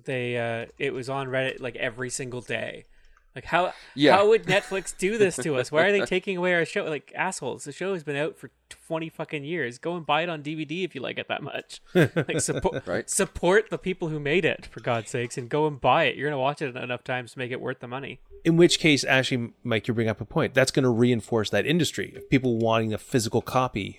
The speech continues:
Speaker 3: of their favorite media.
Speaker 1: Mm-hmm.
Speaker 3: And Disney Plus needs
Speaker 1: Which
Speaker 3: to
Speaker 1: is
Speaker 3: get
Speaker 1: so
Speaker 3: back
Speaker 1: bad
Speaker 3: on
Speaker 1: for
Speaker 3: board
Speaker 1: the
Speaker 3: with that.
Speaker 1: environment.
Speaker 2: I was out and about today, and I saw a,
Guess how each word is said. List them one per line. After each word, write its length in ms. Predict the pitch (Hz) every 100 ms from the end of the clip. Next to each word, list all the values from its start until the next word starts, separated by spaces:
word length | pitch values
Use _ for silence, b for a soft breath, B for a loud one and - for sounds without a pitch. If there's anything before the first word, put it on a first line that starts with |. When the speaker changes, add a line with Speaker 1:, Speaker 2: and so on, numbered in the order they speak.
| -
Speaker 3:
of 140 | 117
their 100 | 107
favorite 340 | 104 101 98 104
media. 400 | 180 127 95 - _ _ _ _ _
Speaker 1:
Mm-hmm. 300 | 143 131 165 - _ _ -
Speaker 3:
And 220 | 120 104
Disney 300 | 160 131 117
Plus 440 | - 180 107 - -
needs 160 | 113
Speaker 1:
Which 80 | 170
Speaker 3:
to 0 |
Speaker 1:
is 40 | 117
Speaker 3:
get 100 | 120
Speaker 1:
so 80 | 104
Speaker 3:
back 140 | 123
Speaker 1:
bad 100 | 147
Speaker 3:
on 120 | 127
Speaker 1:
for 40 | 127
Speaker 3:
board 160 | 220
Speaker 1:
the 40 | 139
Speaker 3:
with 80 | 107
that. 80 |
Speaker 1:
environment. 340 | 117 113 107 - _ _ _ _ _ _ _ _ _ _ _ _ _ _ _ _ _ _ _
Speaker 2:
I 100 | 135
was 240 | 139 131
out 180 | 127 143
and 80 | 151
about 320 | 127 123 120
today, 300 | - 110 101
and 100 | 101
I 100 | 98
saw 440 | 98 - 104 107 -
a, 480 | 107 98 92 92 92